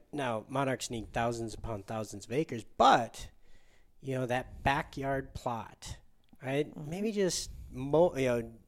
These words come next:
Speaker 1: um, rototill a piece of your, uh, lawn
Speaker 2: Mm-hmm.
Speaker 1: and plant a little native prairie meadow
Speaker 2: Mm-hmm.
Speaker 1: with some milkweed in it,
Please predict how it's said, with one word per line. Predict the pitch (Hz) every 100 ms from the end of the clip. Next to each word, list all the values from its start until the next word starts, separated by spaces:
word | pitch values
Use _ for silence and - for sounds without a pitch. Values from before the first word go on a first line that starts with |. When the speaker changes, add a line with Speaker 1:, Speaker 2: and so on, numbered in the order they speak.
| - - - - -
Speaker 1:
um, | 135 120 117 113 110 -
rototill | 156 226 220 - 196 190
a | 151
piece | - 185 -
of | 160
your, | 139 131 - - - -
uh, | 117 117
lawn | 117 117 110 98 101 - -
Speaker 2:
Mm-hmm. | 190 175 233 285 _ _ _ 131
Speaker 1:
and | 117 - -
plant | - 135 139 135
a |
little | 117 156 180
native | 156 147 151 156 -
prairie | - 123 123 123
meadow | 107 95 95 101 - 196
Speaker 2:
Mm-hmm. | 190 226 -
Speaker 1:
with | 120 113
some | 127 110
milkweed | 98 - 95 92
in | 92
it, | 95